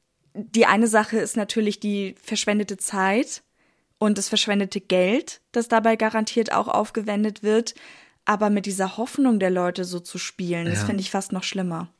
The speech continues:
Speaker 2: Dieses sich über das Leid anderer profilieren. Hm. Ja, ganz furchtbar.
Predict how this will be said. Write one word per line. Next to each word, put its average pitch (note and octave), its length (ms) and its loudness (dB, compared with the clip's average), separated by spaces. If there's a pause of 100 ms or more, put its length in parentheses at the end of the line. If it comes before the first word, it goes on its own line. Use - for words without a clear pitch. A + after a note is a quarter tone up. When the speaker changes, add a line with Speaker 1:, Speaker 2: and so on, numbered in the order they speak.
(200)
Speaker 2:
Dieses G#2+ 340 0
sich A2+ 360 0
über A#2 140 0
das G#2+ 260 -4
Leid A2+ 440 2
anderer A#2+ 400 2
profilieren. A2 640 -2 (420)
Hm. A#2 300 0 (480)
Ja, A#2+ 120 6
ganz A2+ 220 2
furchtbar. - 460 -2